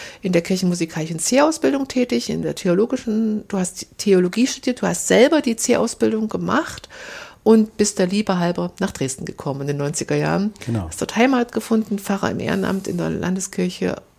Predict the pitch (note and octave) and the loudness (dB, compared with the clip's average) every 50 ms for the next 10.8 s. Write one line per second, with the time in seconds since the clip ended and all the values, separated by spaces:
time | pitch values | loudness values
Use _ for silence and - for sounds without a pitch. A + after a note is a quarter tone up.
0 | _ _ - G#3 G#3 G3+ G3+ - - - - - - - - _ _ _ _ - | _ _ 0 0 2 0 -2 -4 -12 -16 -18 -18 -18 -20 -20 _ _ _ _ -20
1 | _ _ _ - G3+ G#3 G#3+ G#3 G#3 - F#3+ G3 G#3 A#3+ B3+ - B3+ A#3+ - - | _ _ _ 0 2 2 2 2 2 0 2 2 2 2 2 2 0 0 2 2
2 | A3 G#3 G3+ G3 F#3+ F#3+ - - _ _ - _ _ - G3+ G#3 A3+ C4 D4+ D#4+ | 2 2 2 2 0 -4 -8 -16 _ _ -20 _ _ -4 2 2 4 4 4 2
3 | D#4 - - - - - - - G3+ G3+ A3 A#3+ A#3+ A#3 A3+ G#3+ G3+ F#3+ F#3 F3+ | 0 -2 -6 -8 -8 -8 -2 2 4 4 4 4 4 2 2 4 2 2 2 2
4 | F#3+ G#3 B3 - - A#3+ A#3 - - - G#3 G#3 G#3 F#3+ F#3 F3+ - B3 D#4 D#4+ | 2 2 0 2 0 -2 -2 0 2 2 4 4 4 4 2 2 4 2 2 2
5 | - - - - F#3 F3+ F#3 - G#3 F#3+ F#3 F3+ F3 - G#3+ A3 B3 - - - | 0 -10 -6 -4 -2 -2 0 2 4 6 6 6 4 2 0 -2 -2 -2 -6 -2
6 | - - G3+ G#3+ B3 D#4+ F4+ - - - A#3 G3+ F#3 F3 F3 - G#3 A#3+ C4 B3 | 4 6 6 6 6 4 2 -4 -4 -2 0 2 2 2 4 2 2 2 2 -2
7 | - - F#3+ F#3 F#3 F3+ F3+ F3 - F3 - - - E3 E3 - - F#3 F#3 F#3+ | -2 -2 0 0 0 -2 -4 -4 -4 -6 -4 -4 -4 -4 -4 -2 -2 -2 -2 0
8 | F#3 E3+ E3 - - F3 F3+ F3 F3 E3+ F3 - F3+ - F#3 F#3 - - - - | -2 -2 -2 -2 -2 -2 -2 -2 -4 -8 -10 -10 -8 -6 -4 -4 -2 -2 -2 -2
9 | - D#3+ E3 D#3+ E3+ - - E3+ D#3 E3 - - - - A#3 B3 - C#4 B3+ A#3 | -2 -2 -4 -4 -6 -4 -4 -4 -4 -4 -8 -10 -10 -8 -8 -8 -6 -4 -2 -2
10 | A3+ A#3 A3 A3 - G3+ G3+ - - F#3+ G3 G3 - - F#3 F#3+ | -2 -2 -6 -6 -6 -8 -8 -4 -4 -4 -4 -4 -6 -6 -8 -8